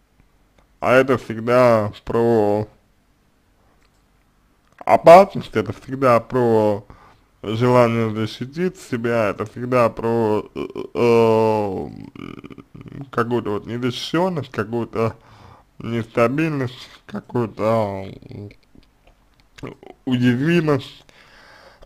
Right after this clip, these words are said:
<coughs> И это всегда про, э, значит, ну,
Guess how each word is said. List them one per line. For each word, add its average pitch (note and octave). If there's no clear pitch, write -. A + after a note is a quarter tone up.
<coughs> C3
И G3
это F#3+
всегда D3+
про, C#3+
э, G#3
значит, A2+
ну, -